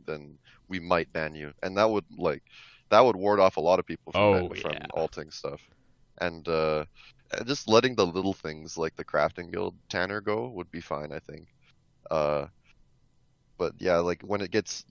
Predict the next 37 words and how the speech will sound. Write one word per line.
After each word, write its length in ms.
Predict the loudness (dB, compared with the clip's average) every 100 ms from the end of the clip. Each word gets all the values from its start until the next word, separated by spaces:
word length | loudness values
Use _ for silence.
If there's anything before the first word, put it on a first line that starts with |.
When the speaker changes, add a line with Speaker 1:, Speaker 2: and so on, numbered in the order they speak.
| _ 2
Speaker 1:
out 140 | 2
of 80 | 0
control 440 | -8 -4 0 0
and 80 | 0
you 60 | 0
have 220 | 0 0
two 160 | -4 0
alts 380 | 2 2 -2 -4
<laughs> 20 |
specking 300 | -4 -2 -8
Corp 240 | -4 -4 -4
for 140 | -8
you, 240 | -6 -6 -8 -14 -16 -8
it, 260 | -6 -6 -8 -14 -14 -8
it, 160 | -8 -4
it, 200 | -4 -2
it, 160 | -4 -6 -8
it, 300 | -8 -8 -2
uh, 360 | 2 4 2 -2 -8 -20 -20 -8
it 100 | -4
really 220 | 0 0
makes 260 | -2 -4 -6
you 60 |
question, 420 | -4 -2 -2 -6 -8
like, 240 | -6 -4
why 240 | -2 0
you're 140 | 0 -2
playing 260 | -6 -6
Iron 220 | -6 -6 -6
Man 180 | -8
in 80 | -8
the 80 | -12
first 260 | -12 -12 -8
place. 340 | -8 -8 -14 -10
Speaker 2:
Yeah. 60 | -8
Speaker 1:
Like, 100 | -8 -14
you're 160 | -18